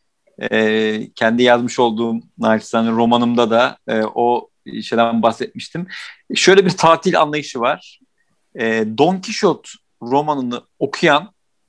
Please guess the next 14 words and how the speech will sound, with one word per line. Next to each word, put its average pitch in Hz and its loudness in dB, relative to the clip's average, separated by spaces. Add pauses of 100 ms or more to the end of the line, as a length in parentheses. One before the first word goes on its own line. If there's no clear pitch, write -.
(840)
e, 113 0 (720)
ve 170 2 (280)
Don 160 4
Quixote 170 0
romanını 147 0 (220)
tekrar 160 2
okuyarak 147 0 (160)
Don 170 -4
Quixote'un 175 -4
roman 165 4
boyunca 143 -2
izlediği 143 0
güzergahı 143 4 (180)
izleyen 143 2